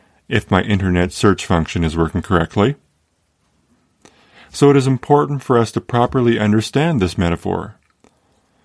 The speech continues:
Sometimes people mistakenly think that darkness refers to evil. For example, we might say, "That was really dark." Or in Star Wars, they talk about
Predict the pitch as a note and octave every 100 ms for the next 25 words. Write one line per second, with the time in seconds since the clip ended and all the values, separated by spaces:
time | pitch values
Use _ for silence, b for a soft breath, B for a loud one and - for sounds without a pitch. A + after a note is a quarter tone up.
0 | _ _ _ _ - - G#3 G3+ E3+ D3+
1 | D3+ D3 B2 - B2 A#2+ B2+ A2+ G2 A2+
2 | A2 G#2+ E2+ - G2+ G#2 - G#2+ G2+ -
3 | F#2+ - G2+ - - - A#2+ A2 D#2+ D2
4 | - _ _ _ _ _ _ _ _ _
5 | _ _ - F#2+ E2+ G2+ A#2+ A2+ F#2+ F2+
6 | F#2 F2+ E2+ - G2+ F2 E2 b b b
7 | b A2+ G#2+ G2+ E2+ G#2 F#2+ D#2 G2 F2+
8 | D#2+ - - _ _ _ _ _ _ -
9 | G2 F2+ G#2+ G2 F#2 - A#2 A2+ F2+ E2+
10 | - F2 G2+ F#2+ - F2 F2 E2